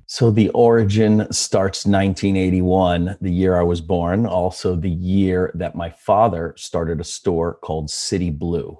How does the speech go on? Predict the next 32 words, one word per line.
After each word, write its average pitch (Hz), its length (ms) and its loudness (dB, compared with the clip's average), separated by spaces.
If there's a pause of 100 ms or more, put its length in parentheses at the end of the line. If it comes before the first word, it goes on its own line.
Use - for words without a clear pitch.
(100)
here 80 320 -6
in 78 260 -10
Philly. 76 640 -8 (300)
So 104 560 -2 (200)
grew 95 440 2
up 90 260 0 (560)
in 104 160 2
the 95 60 2
shop. 101 400 -2
He 104 160 0
started 95 480 0
it 98 100 2
in - 80 -8
nineteen 92 400 -4
eighty-one, 92 640 -4
selling 85 640 -6
Levi's 90 600 0
jeans 92 420 -4
and 80 180 -6
white 87 320 -2
t-shirts 98 680 -4 (420)
on 87 180 -4
a 85 80 -8
small 98 460 2
store, 110 480 2
Thirteenth 95 480 -4
and 90 100 -2
Market, 85 300 -4
that 76 100 -8
doesn't 87 240 -2
exist 82 440 -8
anymore. 82 500 -6